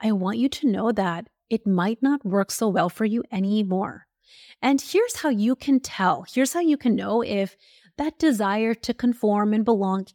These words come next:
isn't working for you anymore. I want to ask you a few questions and I want you to think about what comes up for you. Do you feel uncomfortable being your most authentic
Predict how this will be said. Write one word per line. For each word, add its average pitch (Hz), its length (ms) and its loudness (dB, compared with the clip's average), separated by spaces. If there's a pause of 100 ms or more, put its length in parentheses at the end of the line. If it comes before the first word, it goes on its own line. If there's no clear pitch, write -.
(100)
isn't 226 560 0
working 180 340 0
for 240 120 0
you 247 220 2 (120)
anymore. 180 540 0 (560)
I 247 40 6
want 320 120 6
to 277 120 0
ask 226 200 -2
you 226 80 0
a 214 60 2
few 240 240 0
questions 202 460 -4
and 233 100 0
I 240 40 2
want 254 360 0
you 226 160 2
to 233 140 -4
think - 320 -2
about 190 380 -2 (340)
what 220 280 0
comes 226 240 0
up - 140 -6
for 190 100 0
you. - 260 -4 (920)
Do 226 120 -2
you 359 220 4
feel 226 420 0
uncomfortable 208 880 -2
being 208 280 0
your 208 180 0
most 196 500 -2
authentic 202 760 -2